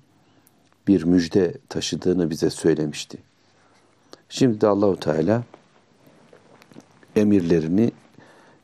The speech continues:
ve yasaklarını bize tertip etti. Hangi ölçülerle bunların oluştuğunu söyledi. Allah yalanı yanlışı emretmiyor, batılı emretmiyor,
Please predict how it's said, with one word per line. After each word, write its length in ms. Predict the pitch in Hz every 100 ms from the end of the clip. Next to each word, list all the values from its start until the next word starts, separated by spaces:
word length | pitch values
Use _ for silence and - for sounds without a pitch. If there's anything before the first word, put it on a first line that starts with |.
| -
ve 80 | 90
yasaklarını 920 | 85 82 101 - 85 82 80 120 135 _ _ _ - - _ _ _ 117
bize 460 | 92 82 98 - - _ _ -
tertip 480 | - 82 - 104 87
etti. 360 | - - - - - - - - -
Hangi 340 | - 117 104
ölçülerle 580 | 85 90 - 98 87 82
bunların 480 | 80 80 80 78 76 - _ _ _ _ _ _ -
oluştuğunu 640 | 92 90 - - 90 80 78 _ -
söyledi. 520 | - 82 76 76 73 -
Allah 400 | 82 87 117 117 - - _ - - _ _
yalanı 380 | 87 82 82 98
yanlışı 600 | 92 82 85 85 - 85 - _ _ _ _ -
emretmiyor, 760 | 90 90 101 - 80 76 73 -
batılı 480 | 82 82 - 87 90
emretmiyor, 800 | - 76 87 87 - 82 78 -